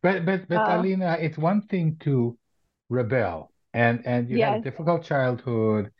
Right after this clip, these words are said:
Speaker 1: and, uh,
Speaker 2: Mm-hmm.
Speaker 1: your parents left, uh, the Moldova, I'm trying to remember.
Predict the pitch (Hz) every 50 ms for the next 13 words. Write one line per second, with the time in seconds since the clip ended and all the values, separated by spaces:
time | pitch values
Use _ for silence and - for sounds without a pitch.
0 | _ _ _ _ _ _ _ _ _ 113 110 110 110 113 110 110 110 117 110 107
1 | 110 107 107 107 110 110 - 117 117 113 - - 139 135 127 127 131 131 - -
2 | - 123 120 120 117 - _ _ - 120 113 113 110 107 113 120 117 - - 107
3 | 113 117 107 104 131 131 143 139 143 160 151 151 131 117 - - 120 113 113 110
4 | - 117 113 113 110 113 113 113 110 120 120 113 113